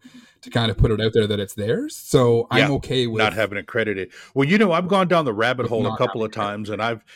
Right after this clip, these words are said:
Speaker 2: shared conversations that I've had with a couple of artists in Charlotte, and they were like, "Oh, that's really cool."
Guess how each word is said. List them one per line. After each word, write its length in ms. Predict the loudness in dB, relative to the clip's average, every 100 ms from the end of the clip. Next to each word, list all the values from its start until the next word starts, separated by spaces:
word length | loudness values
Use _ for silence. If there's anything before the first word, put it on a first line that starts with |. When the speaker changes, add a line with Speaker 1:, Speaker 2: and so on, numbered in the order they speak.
| -14
Speaker 2:
shared 340 | -2 0 0
conversations 640 | 0 0 0 -2 -4 -6 -4
that 100 | -2
I've 120 | -2
had 200 | -2 -4
with 240 | -4 -6 -6
a 40 |
couple 320 | -6 -6 -6
of 80 | -6
artists 340 | -4 -4 -6
in 80 | -12
Charlotte, 460 | -8 -4 -4 -6 -8
and 120 | -6
they 80 | -6
were 100 | -6
like, 160 | -8 -8
"Oh, 280 | -8 -8 -14 _ -8
that's 240 | -6 -4
really 200 | -6 -6
cool." 400 | -6 -2 -2 -2